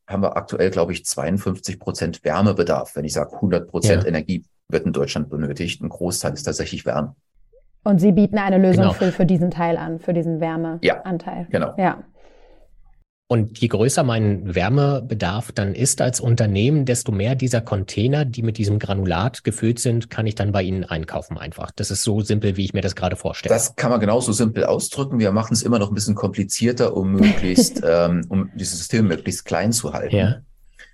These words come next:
Speaker 1: Ähm, das funktioniert aber gut. Also klar, ich könnte beispielsweise, sagen wir, einen hundert Megawattstunden Speicher irgendwo hinstellen, weil das rechnerisch einfach ein super Plateau gibt und Sinn macht.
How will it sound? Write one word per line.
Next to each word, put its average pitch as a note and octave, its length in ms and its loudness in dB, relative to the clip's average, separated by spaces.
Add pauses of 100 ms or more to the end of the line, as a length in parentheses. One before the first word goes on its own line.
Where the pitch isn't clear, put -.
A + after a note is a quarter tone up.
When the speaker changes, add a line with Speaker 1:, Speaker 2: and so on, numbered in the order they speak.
(240)
Speaker 1:
Ähm, F2+ 460 0
das F#2+ 160 -2
funktioniert G2 420 4
aber D#2 200 2
gut. F#2 160 -2
Also - 260 -4
klar, - 240 0
ich - 100 -10
könnte - 240 -2
beispielsweise, D#2+ 500 0
sagen E2 160 0
wir, D2 100 0
einen E2+ 200 -6
hundert F#2+ 300 -2
Megawattstunden E2+ 640 -2
Speicher - 400 -4
irgendwo D2 320 -4
hinstellen, E2+ 640 -2
weil D2+ 300 0
das - 240 -6 (260)
rechnerisch E2+ 580 -4
einfach E2+ 200 -6
ein D#2 60 -6
super F#2+ 260 -8
Plateau G2+ 340 -4
gibt A#2 320 -6 (320)
und D#2+ 160 -6
Sinn G2+ 180 2
macht. A2+ 320 2